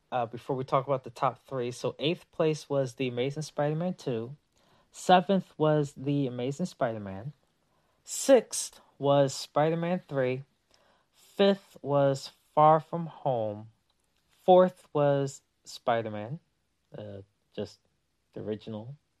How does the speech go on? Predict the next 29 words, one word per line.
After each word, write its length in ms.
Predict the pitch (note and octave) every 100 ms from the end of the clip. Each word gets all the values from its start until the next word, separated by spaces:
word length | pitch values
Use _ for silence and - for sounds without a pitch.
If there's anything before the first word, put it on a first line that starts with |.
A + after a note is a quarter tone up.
| _ _ _ _ _ _ _ _ _ _
came 200 | - G#2+
out. 180 | G#2 A#2+ _ _ _ _ _ _ _ _ _ _ _ _ _ _ _ _ -
Uh, 520 | C3 C#3 C#3 C#3 C#3 -
and 180 | C3+
so 160 | C3+ E3+
the 120 | C#3+
top, 400 | C3+ - G3+ - _ -
the 100 | C#3
last 420 | C3+ D#3+ F#3+ -
three 180 | F3 E3+
movies 460 | D#3+ E3 D3+ C#3
left 300 | D3+ D3 -
in 120 | C3+ C3+
no 140 | D#3
particular 420 | E3 D#3 F3+ G3+
order, 420 | F#3+ F3+ F3 F3 - _ _ _ _ _ _ _ -
uh, 180 | C#3 C3
Into 180 | D3+ E3+
the 60 |
Spider-Verse, 600 | D3+ - D#3+ D3 D#3 D3+
Spider-Man 540 | - - D3 D3 C#3+ C#3
two, 300 | - D3+ C#3+
and 240 | C3 B2
Spider-Man 640 | - - C#3 C#3 C#3 C3 A#2+
Homecoming. 640 | C#3+ C#3 C#3 C#3 G#2+ F#2
Those 240 | - A#2+ A#2+
are 40 |
my 120 | B2
top 380 | A2+ - C#3 -